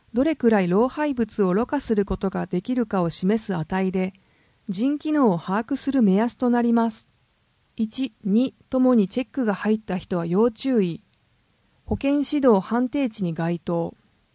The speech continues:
保健医療課、国保医療係。電話三四の二零九七。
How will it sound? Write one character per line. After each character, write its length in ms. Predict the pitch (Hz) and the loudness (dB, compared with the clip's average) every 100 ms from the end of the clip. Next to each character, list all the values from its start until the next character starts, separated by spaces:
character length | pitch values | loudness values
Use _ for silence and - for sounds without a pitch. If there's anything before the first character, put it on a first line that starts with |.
| _ _ _ | _ _ _
保 140 | _ 202 | _ -4
健 340 | 285 285 285 | 0 0 0
医 60 | 285 | 0
療 260 | 294 269 | 4 4
課、 240 | 226 175 - _ _ _ - | 2 -4 -6 _ _ _ -8
国 260 | 277 302 | -4 2
保 140 | 247 - | 2 2
医 100 | 190 | 2
療 220 | 240 262 | 4 4
係。 480 | 254 220 180 160 - _ _ _ _ _ _ | 2 0 -2 -4 -14 _ _ _ _ _ _
電 320 | 190 233 254 | -2 0 2
話 240 | 254 240 240 - _ | 2 0 -4 -14 _
三 380 | _ - 247 285 | _ -6 -4 -2
四 320 | 302 302 247 | -2 0 2
の 220 | 185 165 - _ _ | 0 -2 -8 _ _
二 260 | 190 262 285 | -4 -2 0
零 240 | 302 214 | 0 0
九 300 | - 196 208 | 0 0 2
七。 340 | 208 190 170 | 2 -2 -6